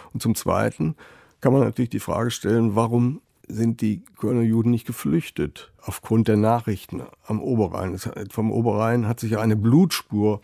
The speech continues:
am Rhein entlang gezogen, Pogrome und so weiter. Warum sind sie nicht geflohen? Antwort A, wohin hätten sie fliehen können?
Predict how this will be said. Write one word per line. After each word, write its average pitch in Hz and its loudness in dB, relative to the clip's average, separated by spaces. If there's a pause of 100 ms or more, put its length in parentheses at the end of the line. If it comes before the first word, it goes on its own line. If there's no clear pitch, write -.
(340)
am 107 0
Rhein 110 -2
entlang 107 -2
gezogen, 117 -2 (340)
Pogrome 107 2
und - -6
so 95 -6
weiter. 120 -2 (400)
Warum 117 0
sind 131 -2
sie 127 -2
nicht 131 -2
geflohen? 151 -2 (380)
Antwort 139 -2 (320)
A, 123 2 (100)
wohin 117 4
hätten 127 -4
sie 127 -4
fliehen 123 -4
können? 156 -2